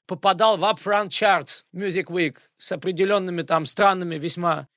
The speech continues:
экспериментальными композициями. Это не успех и не бизнес, по крайней мере, не успех с точки бизнеса, но это какие-то действия. Вот. И потом шаг за шагом вот это какая-то самостоятельная жизнь. Но при этом я почему-то сохранял ногу свело, почему-то боялся разрушить.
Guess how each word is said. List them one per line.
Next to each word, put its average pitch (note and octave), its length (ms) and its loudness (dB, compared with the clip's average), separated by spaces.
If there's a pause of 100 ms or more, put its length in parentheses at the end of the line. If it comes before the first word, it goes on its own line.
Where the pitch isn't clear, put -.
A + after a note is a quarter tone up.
(160)
экспериментальными F3+ 800 0
композициями. E3+ 680 -4
Это F#3+ 120 -8
не G#3+ 120 -4
успех A3 400 0
и G3 40 0
не G3 120 -4
бизнес, F#3+ 360 0
по E3 140 0
крайней G3 260 2
мере, F3+ 200 0 (220)
не G#3 140 0
успех F#3+ 340 0
с - 40 -14
точки F#3+ 300 -4
бизнеса, D#3 440 -6
но - 80 -6
это - 100 -8
какие-то G3+ 380 -6
действия. E3 580 -4 (420)
Вот. D3+ 180 -6
И - 40 -16
потом B3+ 360 2
шаг A#3 220 4
за F#3 140 4
шагом G3 440 0
вот D#3+ 140 -2
это E3 160 -6
какая-то E3+ 560 -2
самостоятельная F3 800 0
жизнь. C3 360 -8
Но A3+ 200 6
при A#3+ 180 -2
этом C#4 260 4
я A3 160 0
почему-то G3 580 -6
сохранял F3+ 560 -2
ногу E3 280 -6
свело, C#3 260 -8
почему-то G3 300 -8
боялся F3+ 580 2
разрушить. D#3 520 -2